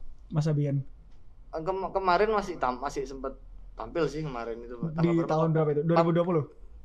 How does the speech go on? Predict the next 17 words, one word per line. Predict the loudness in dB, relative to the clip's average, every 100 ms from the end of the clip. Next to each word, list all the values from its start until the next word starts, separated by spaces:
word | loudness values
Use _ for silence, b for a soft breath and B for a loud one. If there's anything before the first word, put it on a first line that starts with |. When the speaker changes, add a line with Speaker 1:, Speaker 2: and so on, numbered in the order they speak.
| -16 -18 -18 -20 0
Speaker 2:
Kebetulan | 6 6 8 6
di |
pameran | 8 8 6
kita | 4 4
terakhir | 4 4 4 2 2 -6
sempet | -10 0 0 0 -18
kita | -10 2 2 2 -4
juga | -4 -2 -2 -4 B B B B
bawain | -6 -2 0
perform | 0 -2 -2
itu | -2 -2
sih, | -2
tapi | -2 -2 -4 -4
saya | -8 -4 -2
sama | -2 -4 -4 -6 -6
ini, | -6 -8 -12
eh, | -6 -4 -4 -4 -8